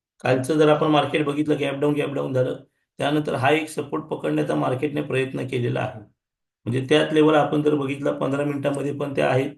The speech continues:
आणि वन डेमध्ये सुद्धा तो सपोर्ट घेण्याचा प्रयत्न केलेला आहे. म्हणजे जर बघितलं ही सेलिंग कॅन्डल आहे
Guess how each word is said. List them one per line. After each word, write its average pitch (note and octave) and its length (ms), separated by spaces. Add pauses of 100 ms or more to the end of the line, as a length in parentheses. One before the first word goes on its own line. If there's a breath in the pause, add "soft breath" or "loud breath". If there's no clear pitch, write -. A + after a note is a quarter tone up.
(360)
आणि C3+ 140
वन C#3 200
डेमध्ये D#3 300
सुद्धा D3+ 340
तो D#3 100
सपोर्ट C#3 320
घेण्याचा B2+ 300
प्रयत्न B2 420
केलेला B2 320
आहे. - 240 (520)
म्हणजे C3 220
जर D3 160
बघितलं D3+ 320
ही D3+ 140
सेलिंग D3+ 340
कॅन्डल C#3+ 280
आहे B2+ 200